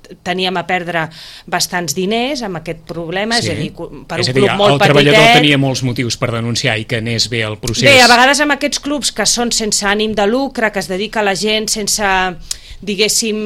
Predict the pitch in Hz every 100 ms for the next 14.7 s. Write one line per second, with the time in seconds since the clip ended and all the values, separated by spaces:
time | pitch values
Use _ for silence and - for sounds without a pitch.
0 | 208 202 226 208 208 196 185 165 190 185
1 | 190 175 - 214 214 196 214 202 190 196
2 | 196 - 220 226 - - - - 190 202
3 | 214 226 214 202 185 - 214 202 196 208
4 | - 208 202 220 196 170 151 135 117 165
5 | 165 170 170 165 170 170 156 - 180 165
6 | 196 190 175 180 175 165 151 165 170 170
7 | 160 - 160 147 180 170 185 170 165 165
8 | 156 151 147 165 139 - - - - -
9 | - 226 220 202 196 170 202 202 220 254
10 | 226 175 208 277 - 165 170 277 156 135
11 | 175 175 180 180 208 226 208 180 175 185
12 | 175 165 165 208 233 220 180 165 190 240
13 | - 233 220 175 170 175 170 170 170 208
14 | 226 240 233 170 165 175